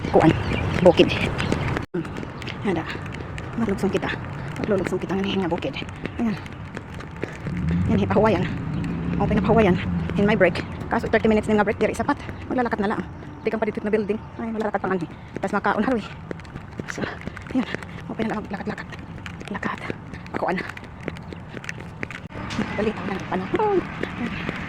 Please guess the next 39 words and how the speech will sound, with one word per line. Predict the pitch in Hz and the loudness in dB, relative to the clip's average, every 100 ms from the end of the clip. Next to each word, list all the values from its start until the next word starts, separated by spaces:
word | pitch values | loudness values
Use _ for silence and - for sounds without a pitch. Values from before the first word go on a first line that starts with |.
| - | 0
O, | 226 | 2
panitan, | 202 190 175 | 0 0 0
o. | 170 156 - | -2 -2 -2
Puro | |
ko | 196 | 0
lang | 180 | 0
din | 196 | 0
ang | 190 | 0
bubutlawon. | 190 190 180 - - - | 2 2 0 -4 -8 -4
Di | 190 | 0
ka | 208 | 0
mag-sagit | - - - - - 190 - | 0 -4 -6 -8 -6 -4 -2
ka. | - - - - - - | -4 -4 -8 -10 -8 -2
Bukid, | 196 170 160 | 0 0 -2
o. | 170 - - - | -2 -4 -6 -4
Di | |
naglulubsong | 208 196 196 196 | 0 2 2 2
ang | 196 | 2
kiyanay, | 190 190 | 2 0
bukid. | 185 165 - - - - - - - - - - - - - 214 | -2 -2 -4 -8 -8 -8 -6 -8 -6 -8 -6 -6 -4 -4 -2 -2
<laughs> | - 330 285 - | 2 2 2 0
Magito. | 196 - - - - - - - 415 - - - - - - - - - - 226 | 0 0 -4 -6 -8 -6 -6 -8 -10 -10 -10 -10 -10 -10 -12 -12 -12 -12 -6 -2
Libot | 233 | 0
na | 240 | 2
kita. | 233 214 - - - - - | 0 -2 -8 -12 -12 -10 -10
Yan, | 196 | -8
o. | 196 | -8
Di | - - 175 | -8 -10 -8
kita | 170 190 | -8 -8
dito | 170 | -8
sa | |
building, | 185 165 160 101 | -6 -6 -6 -8
o. | 98 - - - - | -12 -14 -16 -18 -14
Yun. | - - - - - - - | -12 -12 -12 -14 -16 -16 -10
Di | 302 | -8
kan | 302 | -6
kita | - 254 - - - | -6 -8 -10 -16 -12
dito, | 269 233 226 - - | -10 -8 -10 -12 -8
babaw. | 202 180 | -4 -4